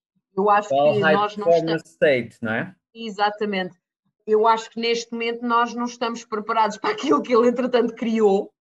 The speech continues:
Speaker 2: Sim.
Speaker 1: <laughs> Desde lá. Nós não estamos preparados para receber a forma de pensar,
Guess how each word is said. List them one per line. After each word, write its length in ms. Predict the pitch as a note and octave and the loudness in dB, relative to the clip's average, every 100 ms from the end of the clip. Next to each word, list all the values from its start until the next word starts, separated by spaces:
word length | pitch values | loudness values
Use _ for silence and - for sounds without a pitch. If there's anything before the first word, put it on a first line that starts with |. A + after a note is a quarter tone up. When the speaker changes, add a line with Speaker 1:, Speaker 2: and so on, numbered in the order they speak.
| - - _ _ | -18 -18 _ _
Speaker 2:
Sim. 220 | B2 A2 | -6 -6
Speaker 1:
<laughs> 220 | A2 D4+ F4 | -6 -8 -4
Desde 300 | C#4 B3+ G#3+ | -2 -2 0
lá. 320 | A3 A3+ F4 F4+ E4 - | 2 2 0 -10 -20 -10
Nós 220 | D4 F4+ | -4 -4
não 80 | D#4 | -4
estamos 340 | F#4 D4 C#4+ D4 | -4 -4 -4 -6
preparados 580 | B3 B3 A#3 A#3 A#3 | -10 -2 2 2 0
para 380 | - A#3 A3 G#3+ - | -6 -4 -4 -6 -10
receber 840 | G3+ A3 B3 - F#3+ A3 G#3+ G#3 - _ _ _ _ | -8 -6 -8 -10 -8 -2 -2 -2 -10 _ _ _ _
a 80 | F3+ | -10
forma 480 | F#3+ A3 G#3 G#3 G3+ | -4 -2 0 -2 -8
de 240 | F3 F#3 | -8 -10
pensar, 840 | G3+ - F#3+ G3 F#3+ G3 F3+ F3 | -10 -10 -8 -8 -4 0 2 2